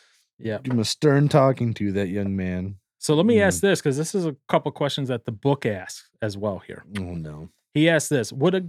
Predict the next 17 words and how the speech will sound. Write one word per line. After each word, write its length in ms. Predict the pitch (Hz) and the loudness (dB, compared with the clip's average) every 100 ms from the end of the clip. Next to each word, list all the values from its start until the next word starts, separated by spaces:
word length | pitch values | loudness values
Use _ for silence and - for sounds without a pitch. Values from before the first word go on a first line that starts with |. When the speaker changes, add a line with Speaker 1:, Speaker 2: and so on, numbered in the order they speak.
| - - | -10 -2
Speaker 1:
God 340 | 180 233 262 | 0 2 2
who 160 | 175 190 | 2 0
took 360 | - 190 190 | 0 -2 0
as 140 | 160 127 | 0 0
much 380 | 123 151 - - | 0 -2 -4 -10
pleasure 480 | - 147 147 147 | -6 -2 -2 -2
in 200 | 131 117 - | 0 -2 -4
evil 500 | 123 139 113 98 98 | -6 -4 -4 -6 -6
as 180 | 104 - | -8 -8
he 80 | |
did 200 | 117 131 | -4 -4
in 140 | 139 120 | -2 -6
good 320 | 110 101 98 | -4 -6 -8
be 100 | 90 | -10
a 60 | 98 | -12
good 220 | - 110 | -10 -6
God?" 320 | 175 269 131 | -2 -2 -2